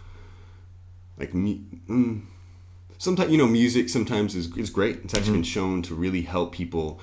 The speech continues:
Speaker 1: get through workouts. So if you, if you put together a good playlist for yourself, you know, if you wanna go to the gym, put some music on that pumps you up. Um, there's also so many good resources too. Like, sometimes I'll,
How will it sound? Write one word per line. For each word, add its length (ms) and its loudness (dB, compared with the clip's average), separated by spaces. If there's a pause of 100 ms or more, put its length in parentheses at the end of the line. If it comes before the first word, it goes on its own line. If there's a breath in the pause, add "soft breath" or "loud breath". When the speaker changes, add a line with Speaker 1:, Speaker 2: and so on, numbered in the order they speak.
(140)
Speaker 1:
get 180 -2
through 140 0
workouts. 420 -6
So 140 -2
if 140 -6
you, 100 -2
if 180 -2
you 140 -6 (340 loud breath)
put 140 0
together 280 4
a 20 0
good 240 -2
playlist 420 -2
for 80 -6
yourself, 560 -8 (180)
you 120 -2
know, 260 0 (180 loud breath)
if 120 -14
you 60 -2
wanna 120 2
go 120 2
to 40 2
the 140 0
gym, 420 -2 (160 loud breath)
put 120 -8
some 180 -2
music 280 -2
on 120 -2
that 200 -4
pumps 380 -6
you 240 -4
up. 300 -6 (420 soft breath)
Um, 380 0
there's 160 -4
also 320 0
so 160 -2
many 160 2
good 160 0
resources 580 -2
too. 160 -6
Like, 140 -4
sometimes 400 -6
I'll, 260 -2